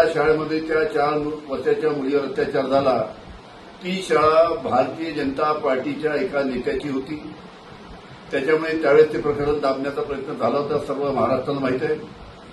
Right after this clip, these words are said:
आणि त्याच बाबतीत या आरोपीला त्याचा एन्काउंटर करायचा आणि हे संपूर्ण प्रकरण दाबायचा दुसरा प्रयत्न त्या निमित्तानं या सरकारच्या माध्यमातून चालू दिसतो.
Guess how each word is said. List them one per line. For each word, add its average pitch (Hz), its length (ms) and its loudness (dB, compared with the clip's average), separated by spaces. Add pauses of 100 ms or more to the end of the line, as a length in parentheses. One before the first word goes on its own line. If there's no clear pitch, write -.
(580)
आणि 147 120 -6
त्याच 165 460 2
बाबतीत 170 400 0 (2250)
या 170 120 6
आरोपीला 170 840 4 (1400)
त्याचा 165 380 2
एन्काउंटर 170 420 4
करायचा 147 500 0 (1040)
आणि 151 220 -4
हे 170 60 0
संपूर्ण 170 480 -2
प्रकरण 156 480 -2
दाबायचा 156 720 2
दुसरा 135 420 0
प्रयत्न 143 380 -6
त्या 135 160 -4
निमित्तानं 143 600 -4
या 135 100 0
सरकारच्या 131 560 -4
माध्यमातून 120 540 -6
चालू 117 180 -4
दिसतो. 120 300 -8